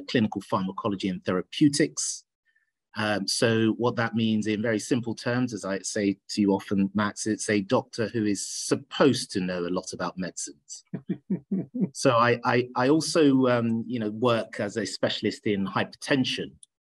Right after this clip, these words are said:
so, you know, elevated blood pressure. I, I run a clinical service, uh, i-, in Brighton and now,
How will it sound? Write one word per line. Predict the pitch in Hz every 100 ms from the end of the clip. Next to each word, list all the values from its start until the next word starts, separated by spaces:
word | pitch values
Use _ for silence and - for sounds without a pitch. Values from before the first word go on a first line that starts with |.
| _ _ -
so, | - 101 98 90 -
you | 101
know, | 92
elevated | 107 107 98 95 - -
blood | 117 110
pressure. | - 104 - - - _ _ _ _
I, | 95
I | 95 95
run | 92 101
a | 92
clinical | - 113 98 92
service, | - 101 95 101 98 - 95
uh, | 82 80
i-, | 92 92
in | 95
Brighton | 92 98 - 95
and | 87
now, | 95 90 85